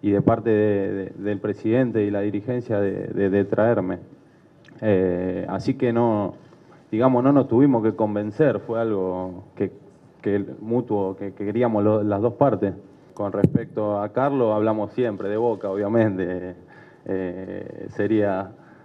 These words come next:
eh, tuvo mucho que ver también con que yo esté hoy acá. Eh, no, no, nos ha acercado, eh, Carlos ha te-, ha tenido mucho que ver,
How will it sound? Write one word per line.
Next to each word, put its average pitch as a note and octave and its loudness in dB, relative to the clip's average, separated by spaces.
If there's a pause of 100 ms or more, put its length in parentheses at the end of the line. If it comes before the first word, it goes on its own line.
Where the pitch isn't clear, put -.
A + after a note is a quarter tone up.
(260)
eh, - -12
tuvo C3+ 10
mucho C3 4
que B2 4
ver C#3 8
también A#2 2
con G#2+ -2
que G#2+ -2
yo G#2+ 0
esté G#2 -2
hoy A2 4
acá. A2+ 0 (280)
Eh, G2 0 (200)
no, G2+ -2
no, F#2+ -2 (800)
nos G2 -4
ha G#2 -4
acercado, G2+ -8 (380)
eh, F#2 -2 (100)
Carlos G#2+ 4
ha F#2+ -2
te-, G2 -2
ha F#2+ -4
tenido G2 -2
mucho G2+ -4
que G2+ 2
ver, B2 4